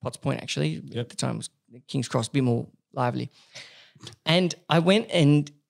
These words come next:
Speaker 1: there was a homeless man sitting outside of, like, a, you know, like, a seven eleven shop. Not a seven eleven,
Speaker 2: Yep.
Speaker 1: but you know the
Speaker 2: I know the one.
Speaker 1: It wasn't a seven eleven, but one of the little convenience stores. And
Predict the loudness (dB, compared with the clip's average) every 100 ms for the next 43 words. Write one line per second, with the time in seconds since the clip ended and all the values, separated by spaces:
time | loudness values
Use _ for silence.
0 | _ 0 2 4 6 6 4 2 2 2
1 | 0 0 0 -4 _ _ 0 2 0 -2
2 | -4 -4 -6 -6 -12 _ _ -14 -10 -8
3 | -4 -2 0 2 2 0 -2 -4 0 0
4 | 2 0 2 2 0 0 -2 -4 -8 -16
5 | -4 -2 0 0 2 2 0 -6 -10 -14
6 | -12 -8 -8 -10 _ -12 -2 0 0 -6
7 | -12 _ _ _ _ -20 -20 _ _ -8
8 | -4 -4 -6 -6 -8 -10 -14 _ _ _
9 | _ _ _ 0 4 4